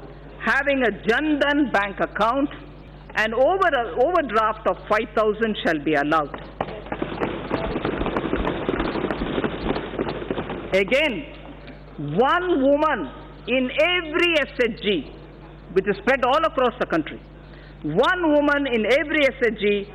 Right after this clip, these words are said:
will also be made eligible for a loan up to one lakh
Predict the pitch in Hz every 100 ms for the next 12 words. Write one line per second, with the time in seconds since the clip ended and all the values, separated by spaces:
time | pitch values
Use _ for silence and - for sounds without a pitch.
0 | - 190 202 214 233 - 233 214 190 196
1 | 196 170 - - - 196 202 233 185 247
2 | 233 262 - - 202 180 180 - - 180
3 | 170 175 247 294 294 262 - 233 196 233
4 | 285 285 165 180 302